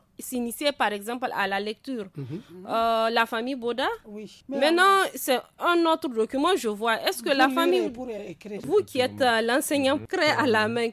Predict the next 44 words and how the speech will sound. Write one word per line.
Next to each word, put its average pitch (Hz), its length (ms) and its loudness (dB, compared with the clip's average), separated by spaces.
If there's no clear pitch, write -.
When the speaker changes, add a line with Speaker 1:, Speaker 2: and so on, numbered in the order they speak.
Speaker 1:
qu'est-ce 381 240 -6
que 339 80 -4
vous 247 200 -4
pensez 269 500 -2
de 214 140 -6
ces 220 220 -8
documents ? 220 640 -6
Il 285 100 -2
peut 370 140 -6
assimiler 269 540 -2
avec, 247 420 -4
euh, 254 240 2
pour 320 140 -8
lire 285 180 -4
et 233 140 -6
pour - 160 -14
écrire, 220 420 -8
ou 339 100 -8
bien 277 220 -4
à 277 140 2
quel 403 260 0
niveau 277 280 0
vous 240 140 -8
utilisez 254 540 -4
les 220 180 -4
documents 233 480 -4
pour 277 320 -8
initier 226 600 -6
à 226 140 4
la 214 140 4
lecture 240 640 -6
ou 262 140 -8
bien 233 180 -4
à 208 80 -2
la 196 160 -4
mathématique, 208 580 -6
euh, 208 320 0
avec 214 280 -2
un 220 180 -6
autre 220 240 -6
document ? 185 460 -8
Speaker 4:
Bon, 135 160 0
vous 127 120 -2
savez, 143 400 2